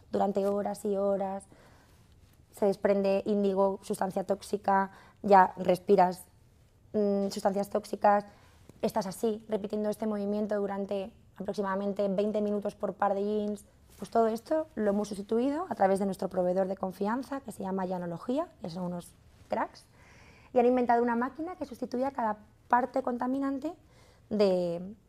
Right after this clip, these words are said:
del proceso de producción de los jeans. Os cuento todo esto para luego contaros y hablaros de emprendimiento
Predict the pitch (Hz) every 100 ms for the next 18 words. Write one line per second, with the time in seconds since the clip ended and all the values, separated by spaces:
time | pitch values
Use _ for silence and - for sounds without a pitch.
0 | _ - 208 196 196 226 196 185 180 185
1 | 175 160 156 208 - - _ _ - _
2 | - - _ 190 214 208 233 254 254 269
3 | - 277 220 202 226 240 233 220 247 277
4 | 320 254 214 220 247 220 202 196 196 247
5 | 285 269 320